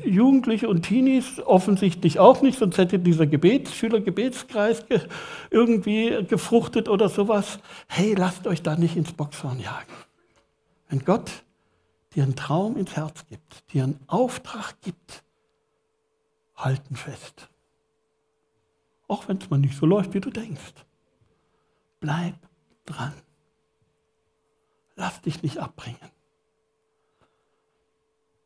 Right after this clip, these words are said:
Halt es hoch, halt es Gott hin.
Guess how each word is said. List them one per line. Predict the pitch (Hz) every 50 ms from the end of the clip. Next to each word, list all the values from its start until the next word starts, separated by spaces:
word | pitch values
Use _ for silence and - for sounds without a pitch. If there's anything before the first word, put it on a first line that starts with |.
| _ _ _ _ _ _ _ _ -
Halt | - 185 202 190 - -
es | 151 - - -
hoch, | 147 127 110 104 - - - - -
halt | - - 254 - - 185
es | 160 - -
Gott | - 180 - - -
hin. | 190 143